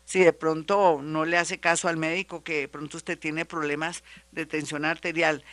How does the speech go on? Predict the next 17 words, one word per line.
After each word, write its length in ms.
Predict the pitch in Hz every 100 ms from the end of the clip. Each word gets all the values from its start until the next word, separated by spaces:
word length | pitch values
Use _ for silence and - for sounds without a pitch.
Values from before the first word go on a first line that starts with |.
| -
si 140 | - 170
usted 240 | 185 170
quiere 180 | 165 151
una 200 | 156 156
vida 300 | 156 151 151
larga 600 | 156 180 196 190 170 156
y 80 | 147
sana, 580 | - 185 185 185 185 _ _ _ - _ _ -
déjese 500 | 190 185 196 208 185
llevar 460 | 170 165 175 202
por 100 | 190
los 160 | 160 -
consejos 640 | 165 151 170 165 180 -
de 200 | 180 185
su 360 | 180 - 196 185
médico 680 | 170 175 175 180 - 180 170
personal. 720 | 165 147 - 151 156 156 135